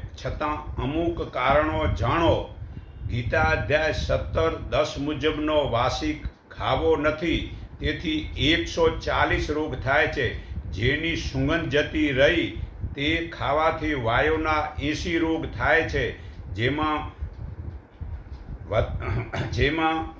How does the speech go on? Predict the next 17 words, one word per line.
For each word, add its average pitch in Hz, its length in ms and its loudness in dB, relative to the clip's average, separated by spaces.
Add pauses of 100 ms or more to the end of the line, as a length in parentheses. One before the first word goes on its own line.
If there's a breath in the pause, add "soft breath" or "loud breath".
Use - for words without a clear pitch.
(200)
વધારાના, 156 960 2 (180)
વધારાની 156 640 2
ખટાશ 156 640 0
ઉમેરાય 165 460 4
છે, 147 460 0 (200)
તેથી 143 360 -4
એસિડિટીના 156 1900 0
ચાલીસ 143 560 2
રોગ 147 260 2
થાય 143 380 4
છે, 127 300 -2
જેમાં 147 560 -2
વધારાનો 156 640 2
ચિકાસ 151 640 -2
ઉમેરાઈ 156 480 2
જાય 131 320 4
છે 135 240 0